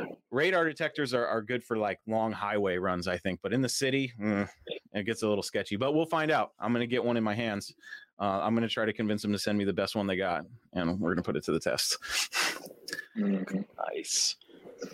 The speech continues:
Speaker 1: Kevin
Speaker 3: You know
Speaker 1: says,
Speaker 3: what? I
Speaker 1: "I've
Speaker 3: don't
Speaker 1: owned." Huh?
Speaker 3: Go ahead, go
Speaker 1: Go
Speaker 3: ahead.
Speaker 1: ahead, John.
Speaker 3: Go ahead.
Speaker 1: Uh,
Speaker 3: No.
Speaker 1: Kevin says he's owned forty-eight and never owned anything but Mopar. Awesome, dude.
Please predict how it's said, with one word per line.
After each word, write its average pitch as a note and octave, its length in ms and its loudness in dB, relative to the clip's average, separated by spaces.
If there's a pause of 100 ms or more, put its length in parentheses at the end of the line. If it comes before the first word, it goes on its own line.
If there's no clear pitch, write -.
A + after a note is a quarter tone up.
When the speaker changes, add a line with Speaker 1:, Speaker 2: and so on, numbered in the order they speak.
(720)
Speaker 1:
Kevin A#2 200 4
Speaker 3:
You A#2 40 4
know - 20 4
Speaker 1:
says, A2+ 200 4
Speaker 3:
what? G2+ 80 4
I A#2 60 4
Speaker 1:
"I've A#2+ 80 -2
Speaker 3:
don't B2+ 320 0
Speaker 1:
owned." A#2+ 100 -6 (840)
Huh? A#2 120 -2
Speaker 3:
Go D3 60 0
ahead, C3 180 -2
go B2 120 -8
Speaker 1:
Go A#2+ 100 2
Speaker 3:
ahead. A#2 160 0
Speaker 1:
ahead, - 40 -8
John. A2 220 -6
Speaker 3:
Go B2+ 80 -2
ahead. G#2+ 220 0
Speaker 1:
Uh, A2+ 220 2 (140)
Speaker 3:
No. G#2 140 -10
Speaker 1:
Kevin C3+ 260 -2
says B2+ 180 0
he's B2 260 2
owned B2+ 340 2
forty-eight C3 760 0
and A2+ 140 -2
never A#2 280 0
owned A2+ 200 2
anything A2+ 320 2
but G#2 120 0
Mopar. G2+ 380 0 (120)
Awesome, G#2+ 320 0
dude. G2+ 220 2